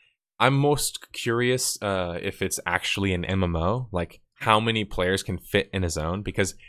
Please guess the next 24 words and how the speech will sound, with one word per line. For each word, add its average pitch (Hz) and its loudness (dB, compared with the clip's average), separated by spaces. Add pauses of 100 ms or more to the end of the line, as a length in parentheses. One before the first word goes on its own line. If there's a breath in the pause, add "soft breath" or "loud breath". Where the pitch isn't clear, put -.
(200 soft breath)
if 110 2
it 123 0
could 117 6
actually 107 6
get 90 0
up 90 -2
to, 85 0 (320)
let's - 0
say, 113 6 (680 soft breath)
I'd 147 8
be 180 6
humble 123 6
with 87 2
it 80 -6
even. 78 -6
I'd 98 2
say 120 4
up - 0
from 98 -6
five 120 4
to 101 0
a 87 0
thousand, 92 4
uh, - -6